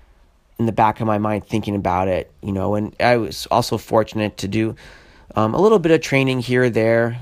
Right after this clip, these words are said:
um, with Mainbound, but not too much as that, that ten-year time went on. But, you know, I was really fortunate that, you know, I had friends that were going through the I F M J process, and,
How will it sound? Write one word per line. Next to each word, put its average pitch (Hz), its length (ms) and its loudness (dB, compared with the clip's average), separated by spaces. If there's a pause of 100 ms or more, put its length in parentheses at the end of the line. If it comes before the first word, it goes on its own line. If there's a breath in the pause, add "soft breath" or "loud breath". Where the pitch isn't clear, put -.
(140)
um, 107 420 -2
with 107 160 -6
Mainbound, 101 720 0
but 90 220 -4 (180)
not 117 240 -2 (220)
too - 160 0
much 113 360 0
as 98 180 -6
that, 87 200 -4 (140)
that - 200 -4
ten-year 101 340 -4
time 98 280 -6
went 98 140 -6
on. 101 240 -4
But, - 200 0 (480 loud breath)
you 135 60 -2
know, 151 100 6
I 147 40 8
was 143 100 4
really 147 160 4
fortunate 135 460 0
that, 117 320 2 (280)
you 113 120 -4
know, 104 80 0
I 104 120 0
had 107 120 0
friends 110 460 0
that 107 200 0
were 107 160 -2
going 107 380 -2
through 107 240 -4
the 98 320 -2 (440 soft breath)
I 104 140 2
F 104 140 -2
M 104 120 -2
J 98 200 -2
process, 95 640 -2
and, 92 160 -6